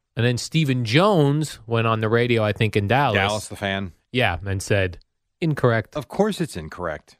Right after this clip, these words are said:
Speaker 1: Cole Beasley is incorrect. And then did you see Antonio Brown now has a blonde mustache?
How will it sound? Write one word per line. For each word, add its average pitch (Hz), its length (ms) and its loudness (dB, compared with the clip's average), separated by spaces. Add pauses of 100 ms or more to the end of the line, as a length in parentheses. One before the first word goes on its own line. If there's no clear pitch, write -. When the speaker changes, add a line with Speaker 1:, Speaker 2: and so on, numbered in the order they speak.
Speaker 1:
Cole 165 180 2
Beasley 131 460 0
is 120 100 -4
incorrect. 117 640 -4 (880)
And 156 140 2
then 220 100 2
did 285 160 -2
you 208 60 0
see 190 240 0
Antonio 147 500 2
Brown 120 500 2
now 120 220 2
has 113 180 2
a 104 100 0
blonde 107 560 0
mustache? 107 720 -6